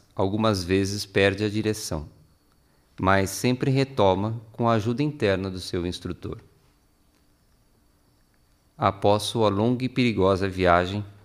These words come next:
onde muitos acontecimentos externos dispersam o gado,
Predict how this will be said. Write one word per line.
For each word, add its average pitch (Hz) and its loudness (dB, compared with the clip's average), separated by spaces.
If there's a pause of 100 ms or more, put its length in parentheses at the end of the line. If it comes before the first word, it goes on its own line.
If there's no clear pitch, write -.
(280)
onde 107 0
muitos 131 0
acontecimentos 117 0
externos 98 0
dispersam 107 0
o 80 -4
gado, 92 2